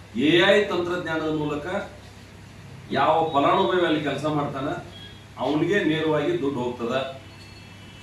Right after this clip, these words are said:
ಮತ್ತು ನೀವೇನ್ ಜೆ ಸಿ ಬಿ ಉಪಯೋಗ ಮಾಡ್ಕೊಂಡು ಕೆಲಸ ಮಾಡ್ತಿದ್ರಿ, ಇನ್ನು ಮಷಿನರಿ ಬಂದಾಗ್ತಾವ,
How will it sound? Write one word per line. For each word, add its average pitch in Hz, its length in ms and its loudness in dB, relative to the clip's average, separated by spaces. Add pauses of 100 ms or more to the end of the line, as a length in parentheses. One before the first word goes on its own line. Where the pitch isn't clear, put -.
ಮತ್ತು 185 220 0
ನೀವೇನ್ 214 480 2
ಜೆ 262 200 8
ಸಿ 233 200 2
ಬಿ 220 60 -2
ಉಪಯೋಗ 202 300 4
ಮಾಡ್ಕೊಂಡು 185 340 0
ಕೆಲಸ 170 220 -2
ಮಾಡ್ತಿದ್ರಿ, 170 540 0 (460)
ಇನ್ನು 151 460 -6
ಮಷಿನರಿ 190 720 0 (1000)
ಬಂದಾಗ್ತಾವ, 143 760 2